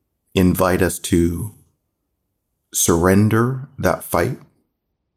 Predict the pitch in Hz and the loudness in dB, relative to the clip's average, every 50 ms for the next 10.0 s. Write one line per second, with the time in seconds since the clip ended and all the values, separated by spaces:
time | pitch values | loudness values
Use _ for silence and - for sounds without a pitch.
0 | _ _ _ _ _ _ _ _ _ - 90 92 90 87 101 98 98 92 - - | _ _ _ _ _ _ _ _ _ 0 0 2 2 2 2 2 0 -2 -2 -2
1 | 80 85 90 107 107 120 143 156 147 - - - _ _ _ _ _ _ _ _ | -2 0 0 0 0 0 -2 -2 -2 -6 -14 -20 _ _ _ _ _ _ _ _
2 | _ _ _ _ _ _ _ _ _ _ _ _ _ _ _ _ _ _ _ _ | _ _ _ _ _ _ _ _ _ _ _ _ _ _ _ _ _ _ _ _
3 | _ _ _ _ _ _ _ _ _ _ _ _ _ _ _ _ _ _ _ _ | _ _ _ _ _ _ _ _ _ _ _ _ _ _ _ _ _ _ _ _
4 | _ _ _ _ _ _ _ _ _ _ _ _ _ _ _ _ _ _ _ _ | _ _ _ _ _ _ _ _ _ _ _ _ _ _ _ _ _ _ _ _
5 | _ _ _ _ _ _ _ _ _ _ _ _ _ 95 98 95 - - 101 101 | _ _ _ _ _ _ _ _ _ _ _ _ _ 0 0 0 2 4 4 4
6 | 101 98 95 90 - - - 107 82 90 90 92 98 98 90 82 82 87 92 90 | 6 4 4 2 -2 -2 -2 0 2 4 4 4 4 4 2 2 0 0 -2 -4
7 | - - - 87 90 85 82 82 80 - _ - - - - 101 95 - 82 82 | -4 -4 -4 -4 -2 -2 -4 -6 -8 -10 _ -10 -4 0 2 4 4 4 2 -2
8 | 82 - - - 90 87 87 95 107 120 131 135 - - - _ _ _ _ _ | -2 -2 -2 0 2 2 2 2 2 2 0 -2 -6 -10 -14 _ _ _ _ _
9 | _ - - - 110 90 - - - 87 85 87 92 101 113 123 127 - - - | _ -12 -4 0 0 0 0 0 -2 -2 0 0 2 2 0 0 -2 -6 -14 -20